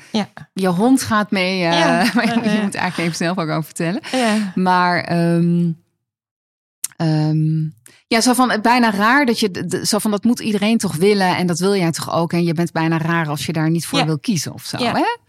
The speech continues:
Speaker 1: Ja, en
Speaker 2: Ja.
Speaker 1: de stimulans ook vanuit anderen, eh, van, "Nee, dat lijkt me beter. Het lijkt me beter dat je dat doet." Eh, dat ik denk, "Hè?
Speaker 2: Ja.
Speaker 1: Hoe kijk je dan naar mij?" Alsof
Speaker 2: Ja.
Speaker 1: ik er een, een, een soort baantje erbij doe. Dat
Speaker 2: Ja.
Speaker 1: is het voor mij nooit geweest en dat is het nu al helemaal niet.
Speaker 2: Nee.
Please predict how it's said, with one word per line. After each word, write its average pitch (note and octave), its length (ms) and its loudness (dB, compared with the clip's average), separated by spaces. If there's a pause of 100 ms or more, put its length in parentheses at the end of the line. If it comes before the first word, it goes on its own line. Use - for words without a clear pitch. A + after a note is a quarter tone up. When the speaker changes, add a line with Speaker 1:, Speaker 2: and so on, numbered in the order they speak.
Speaker 1:
Ja, A#3 180 -4
en A#3 100 -2
Speaker 2:
Ja. A#3+ 80 4
Speaker 1:
de B3 60 0
stimulans C4 540 -2
ook G3+ 160 -4
vanuit G3+ 340 -2
anderen, F#3+ 580 -2
eh, F3+ 640 -2
van, F#3+ 180 -4
"Nee, F3+ 220 2
dat F3 160 0
lijkt F#3 200 -2
me F#3 80 2
beter. F3+ 380 -2
Het E3+ 100 -4
lijkt F3+ 180 -4
me F#3 60 0
beter G#3+ 280 -2
dat G#3 140 -2
je G3+ 80 -4
dat F3 140 -6
doet." F3 480 -4
Eh, F3 380 -6
dat F3+ 160 -12
ik - 100 -16
denk, F3 200 -6
"Hè? C#4 360 -8 (200)
Speaker 2:
Ja. F#3 280 -6 (140)
Speaker 1:
Hoe A3+ 220 2
kijk E4+ 260 -4
je C#4 120 -4
dan F#3 120 2
naar E3+ 180 2
mij?" D#3+ 300 -4
Alsof F3 340 -4
Speaker 2:
Ja. A#3+ 60 -8
Speaker 1:
ik - 80 -12
er A3+ 240 -4 (420)
een, G3 260 -2
een, F#3+ 260 -4
een G#3+ 60 -4
soort G#3 240 -4
baantje G#3+ 440 2
erbij G3 460 0
doe. E3 280 0 (140)
Dat G3 140 -4
Speaker 2:
Ja. E3+ 60 0
Speaker 1:
is E3+ 100 -4
het G3+ 120 -8
voor G#3 120 0
mij G3 140 4
nooit G3+ 240 4
geweest F#3+ 500 -2
en G3 60 0
dat F#3+ 140 -2
is - 140 -8
het F#3+ 100 -8
nu G3 140 4
al F#3 140 2
helemaal F#3+ 420 2
niet. E3+ 220 0
Speaker 2:
Nee. E3 220 -2